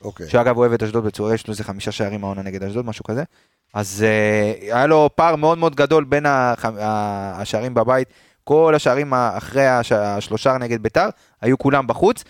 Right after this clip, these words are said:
Speaker 2: עד המשחק האחרון נגד, אה, אשדוד, שהוא חזר ונתן, אה, צמד ב-, בבית. אה, עוד כמה, אה, נתונים מעניינים.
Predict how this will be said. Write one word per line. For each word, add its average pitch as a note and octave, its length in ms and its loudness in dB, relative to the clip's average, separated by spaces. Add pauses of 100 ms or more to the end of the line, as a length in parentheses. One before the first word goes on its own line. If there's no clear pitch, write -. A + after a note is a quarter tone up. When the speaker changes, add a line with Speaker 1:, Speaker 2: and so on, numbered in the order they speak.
(260)
Speaker 2:
עד B2+ 200 0
המשחק B2 500 0
האחרון B2+ 280 -2
נגד, A2+ 200 -2
אה, G#2+ 240 0
אשדוד, B2 220 0
שהוא A#2 160 -4
חזר A#2 300 0
ונתן, A#2 320 -4
אה, A2 280 -4
צמד A#2 240 -4
ב-, G#2 400 -2
בבית. A#2+ 460 0 (460)
אה, A2 880 0 (400)
עוד B2+ 180 0
כמה, B2+ 640 0
אה, G#2 280 -2
נתונים B2 320 -6
מעניינים. C3 460 -2